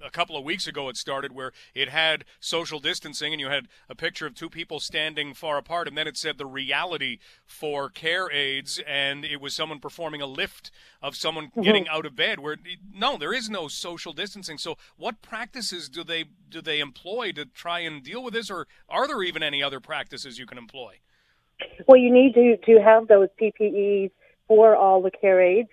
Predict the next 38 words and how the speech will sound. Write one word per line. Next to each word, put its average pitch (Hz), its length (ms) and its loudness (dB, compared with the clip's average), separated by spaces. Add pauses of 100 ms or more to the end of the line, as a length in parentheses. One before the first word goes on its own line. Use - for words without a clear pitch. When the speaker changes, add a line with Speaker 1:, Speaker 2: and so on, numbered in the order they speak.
Speaker 2:
They're 185 160 0
washing 190 440 4
their 196 200 2
hands. 202 400 6 (100)
They're, 175 300 2 (440)
they're 202 160 8
doing 214 580 4
what 202 380 4
they 180 180 4 (160)
can. 208 360 0 (360)
Um, 196 320 4
I 220 180 10
think 233 220 4 (100)
the 214 140 8
other 233 200 6 (100)
thing 208 260 0
that, 185 300 0 (440)
uh, 196 160 4 (100)
some 269 180 4
provinces 233 600 6
have, 196 220 4 (140)
have 196 240 0
done 202 260 4
is 196 240 0
really 202 360 6 (320)
top 208 260 8
up 208 200 4 (140)
their, 180 460 4 (380)
uh, 180 280 4 (100)
salaries 220 580 8
so 214 100 6
that 190 340 6
they're 196 340 6
only 220 580 6
working 208 480 2
at 190 160 2
one 196 460 4
facility. 220 680 6